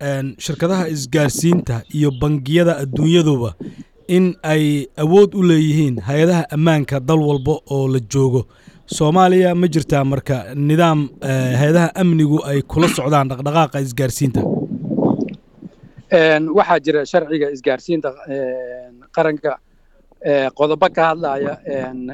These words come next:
Speaker 2: een, amniga qaranka iyo sida shirkadaha isgaarsiinta uga qayb qaadan karaan. Sharcigaas ayuu ku cad yahay.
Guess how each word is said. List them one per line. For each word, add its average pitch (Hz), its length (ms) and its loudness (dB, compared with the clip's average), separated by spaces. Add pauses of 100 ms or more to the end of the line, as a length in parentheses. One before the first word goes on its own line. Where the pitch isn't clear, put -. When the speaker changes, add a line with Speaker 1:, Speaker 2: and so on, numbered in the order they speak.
(100)
Speaker 2:
een, 120 460 -8 (640)
amniga 156 420 0
qaranka 131 380 -4 (280)
iyo 143 240 -2
sida 156 240 0
shirkadaha 143 380 -2
isgaarsiinta 135 480 -6
uga 139 100 -4 (120)
qayb 123 100 -6
qaadan 127 240 -4
karaan. 151 260 -2 (540)
Sharcigaas 175 420 0 (100)
ayuu 160 200 -2
ku - 120 -4
cad 135 200 -4
yahay. 143 320 -4